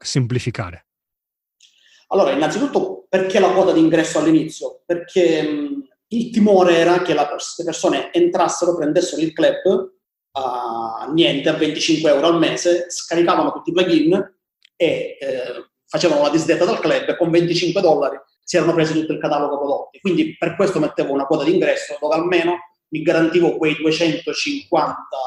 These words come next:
Speaker 2: dollari subito alla, all'iscrizione,
Speaker 1: Mhm.
Speaker 2: dopo anche se ti cancellavi il mese successivo, quantomeno avevo fatturato già quella parte. Quindi i-, iniziava con questo, con quest'idea, la startup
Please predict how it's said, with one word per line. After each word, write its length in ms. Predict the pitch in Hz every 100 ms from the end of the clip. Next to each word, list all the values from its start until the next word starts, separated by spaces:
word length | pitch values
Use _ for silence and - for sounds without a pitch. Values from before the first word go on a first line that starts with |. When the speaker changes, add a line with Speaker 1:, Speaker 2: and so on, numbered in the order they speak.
| 131 123 123 -
Speaker 2:
dollari 500 | 147 139 127 123 123 - _ _
subito 480 | _ - 170 - 123
alla, 300 | 123 127 127
all'iscrizione, 880 | 127 135 135 196 185 - 156 135 151 139
Speaker 1:
Mhm. 180 | 120
Speaker 2:
dopo 180 | 131 175
anche 160 | 143 -
se 100 | 160
ti 140 | -
cancellavi 540 | - 156 160 160 165 151
il 200 | 147 147
mese 260 | 156 151
successivo, 800 | - 156 185 - 156 139 135 - _ _
quantomeno 480 | 156 151 156 170 156
avevo 480 | 151 143 139 123 -
fatturato 480 | - 143 147 139 139
già 120 | 143
quella 220 | 139 131
parte. 540 | 127 131 120 - 139 - _ _
Quindi 400 | 170 156 - -
i-, 140 | 156 160
iniziava 400 | 175 170 214 202
con 200 | 165 165 165
questo, 800 | 170 - - 160 147 147 143 -
con 140 | 156
quest'idea, 480 | 160 156 151 143 127
la 240 | 120 - 147
startup 380 | - - 135